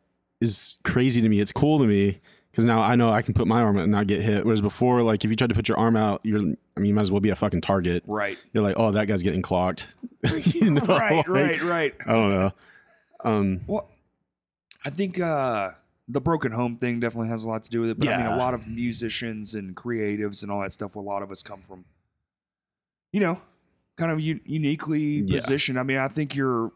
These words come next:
Speaker 2: your fucking surroundings definitely dictate who and how you're gonna act and be,
Speaker 1: Yeah,
Speaker 2: you know?
Speaker 1: exactly.
Speaker 2: And typically speaking, from a lower income
Speaker 1: Mm-hmm.
Speaker 2: family and person, you know,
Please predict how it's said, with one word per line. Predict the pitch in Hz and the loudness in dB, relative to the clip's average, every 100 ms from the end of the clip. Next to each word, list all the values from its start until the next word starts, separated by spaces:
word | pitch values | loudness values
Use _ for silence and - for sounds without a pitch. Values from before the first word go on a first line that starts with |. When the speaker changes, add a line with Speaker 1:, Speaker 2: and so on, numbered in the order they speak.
| - | -8
Speaker 2:
your | 123 117 113 | -4 -2 -4
fucking | - 143 131 131 117 110 | -4 -4 -4 -4 -4 -2
surroundings | - 127 120 120 131 113 | -2 0 0 -2 -2 -4
definitely | 120 120 127 110 | -4 -4 -4 -4
dictate | 101 120 - 117 110 _ - | -4 -6 -4 -6 -8 _ -6
who | 127 127 117 | -2 0 -2
and | 104 | -4
how | 117 | -6
you're | 117 110 | -4 -6
gonna | 113 101 95 - | -6 -8 -10 -10
act | 110 107 107 | -6 -6 -6
and | 104 90 | -12 -8
be, | 104 113 | -2 0
Speaker 1:
Yeah, | 87 80 78 | 2 2 0
Speaker 2:
you | |
know? | 98 95 | -4 -2
Speaker 1:
exactly. | 87 82 80 - 85 - | -2 -2 -2 -4 -6 -6
Speaker 2:
And | 139 139 | -6 -2
typically | 139 131 131 147 127 | -2 -2 -2 -2 -2
speaking, | - 139 131 117 120 | 0 -2 -2 -4 -6
from | - 117 | -6 -4
a | 110 107 - - 107 | -2 -4 -8 -20 -8
lower | 110 110 117 | -6 -4 -4
income | 107 113 113 110 110 107 _ _ _ _ _ _ _ - | -6 -8 -8 -8 -10 -12 _ _ _ _ _ _ _ -8
Speaker 1:
Mm-hmm. | 80 - | -4 -2
Speaker 2:
family | 117 113 110 113 | -2 -2 -4 -6
and | 98 | -6
person, | 113 117 - 104 110 110 | -6 -4 -4 -6 -8 -10
you | 113 | -10
know, | 98 92 | -10 -12